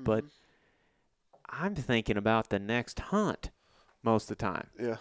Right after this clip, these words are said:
Speaker 1: I'm thinking about the next thing that we're gonna go on or whatever. Like, I don't just sit there and stare at the antlers on the wall all
Speaker 2: Yeah.
Speaker 1: day.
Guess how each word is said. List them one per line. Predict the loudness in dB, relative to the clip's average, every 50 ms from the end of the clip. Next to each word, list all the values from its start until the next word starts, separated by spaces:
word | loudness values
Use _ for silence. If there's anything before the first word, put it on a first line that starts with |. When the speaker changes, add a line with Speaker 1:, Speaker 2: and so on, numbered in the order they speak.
| -6
Speaker 1:
I'm | -8 -8 -8 -4
thinking | 0 0 2 2 4 2
about | 2 4 6 6 6 6 6 6
the | 6
next | 6 6 6 4 4 2 0
thing | 4 6 6 6 4 4 2
that | 2 4
we're | 4 2 2 4
gonna | 2 2 2 2
go | 0 4 8 10 10 10 10 8
on | 8 6 4 4 2 2
or | 2 4
whatever. | 4 6 6 6 6 4 4 4 2
Like, | 2 0 0 0
I | 0 0
don't | 0 0 0 0
just | -2 -2 0 -2
sit | -2 -4 0
there | 2 2 2 2
and | 2 0 -4
stare | -6 -4 -2 0 2 2 2 0 -2
at | -4 _
the | -6 -6
antlers | -4 -4 -4 -6 -6 -8 -10 -10 -8
on | -8 -8 -8
the | -8 -8
wall | -6 -4 -4 -2 -2 -2 -2
all | -2 -2 -2
Speaker 2:
Yeah. | 0
Speaker 1:
day. | 2 2 2 2 2 0